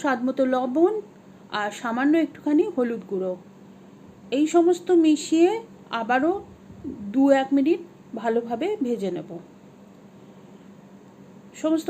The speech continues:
কিছু ভালো করে মিশে গেছে, এখন দিয়ে দেবো কেটে রাখা সজনের ডাঁটাটা। সজনের ডাঁটাটাও কিন্তু আমি আলুর মতো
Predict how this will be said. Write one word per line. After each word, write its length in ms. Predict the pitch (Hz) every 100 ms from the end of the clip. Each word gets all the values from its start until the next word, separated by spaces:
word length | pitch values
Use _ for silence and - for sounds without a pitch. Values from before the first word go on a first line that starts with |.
| 330
কিছু 140 | 320 339
ভালো 240 | 294 302
করে 180 | 311 330
মিশে 320 | 311 294 285 320
গেছে, 260 | 330 330 403 381
এখন 180 | 277 285 269
দিয়ে 200 | 262 262
দেবো 240 | 269 269 427 427 -
কেটে 260 | 262 247 240
রাখা 280 | 247 254 381 403
সজনের 380 | 294 233 226 208
ডাঁটাটা। 400 | 202 196 196 202 202 - - -
সজনের 480 | - 269 247 320 320
ডাঁটাটাও 480 | 320 320 330 359 349
কিন্তু 300 | 349 349 349
আমি 260 | 339 311 330 427 403
আলুর 280 | 254 254 285
মতো 280 | 285 285 311